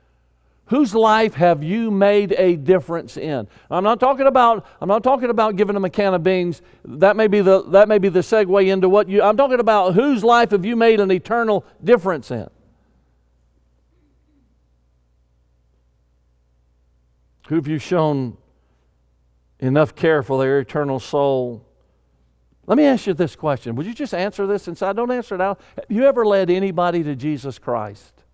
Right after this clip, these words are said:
Have you ever led any single human being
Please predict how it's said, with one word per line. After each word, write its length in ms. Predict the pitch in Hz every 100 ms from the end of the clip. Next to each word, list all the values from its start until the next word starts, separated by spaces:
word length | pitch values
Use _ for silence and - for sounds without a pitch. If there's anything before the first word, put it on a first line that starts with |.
| _ _ _ _ _ _ _ _ _ _ _ _ _
Have 180 | - 160
you 240 | 147 247 226
ever 400 | 208 220 208 185
led 540 | 180 185 175 151 - - -
any 520 | 196 202 190 185 165 _ _ _
single 880 | - - 196 185 180 175 170 151 - _
human 640 | - 180 175 165 156 156 131 _ -
being 460 | 110 156 156 151